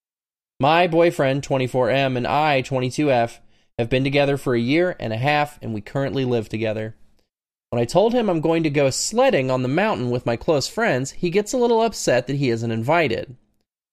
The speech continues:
That same friend invited me again to do a day of sledding slash snow tubing in a few weeks, and I'm worried to tell him,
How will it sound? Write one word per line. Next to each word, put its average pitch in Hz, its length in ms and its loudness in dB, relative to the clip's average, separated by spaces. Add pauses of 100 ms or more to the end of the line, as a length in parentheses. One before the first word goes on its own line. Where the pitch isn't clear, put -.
(240)
That 147 140 2
same 240 260 0
friend 185 280 0
invited 165 340 2
me 170 160 2
again 160 420 0
to 151 120 -4
do 147 160 0
a 143 60 2
day 127 240 2
of 127 80 0
sledding 127 420 0
slash 117 380 -2
snow 160 260 2
tubing 117 380 0
in 113 80 -2
a 117 60 -4
few 117 220 -2
weeks, 180 340 0
and 131 120 -6
I'm 131 120 0
worried 196 280 0
to 135 80 -8
tell 190 240 0
him, 82 320 -4